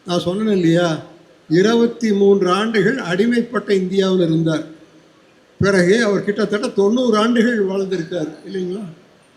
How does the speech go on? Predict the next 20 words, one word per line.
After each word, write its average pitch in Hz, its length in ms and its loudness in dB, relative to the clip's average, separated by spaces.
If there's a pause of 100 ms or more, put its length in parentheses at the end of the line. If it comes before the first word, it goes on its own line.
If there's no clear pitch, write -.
(400)
அப்படின்னா 180 320 2 (160)
ஒரு 196 100 0 (100)
அறுபது, 240 380 0
எழுபது 214 340 4
ஆண்டுகள் 233 460 0
சுதந்திர 233 380 0 (100)
இந்தியாவில் 196 380 0
இருந்திருக்கிறார். 165 580 -6 (800)
கிடைச்ச 262 420 0 (100)
வேலையை 220 400 4
விட்டு 185 200 0 (100)
போட்டு 147 320 0 (920)
பெங்களூர்லேருந்து 247 720 0 (100)
பட்டு 196 320 -2
நூல் 226 220 4 (1080)
வாங்கி 214 280 0 (120)
வந்து 170 260 2 (200)
இங்க 208 160 2 (100)
விநியோகம் 208 600 0
பண்ணி 180 240 -2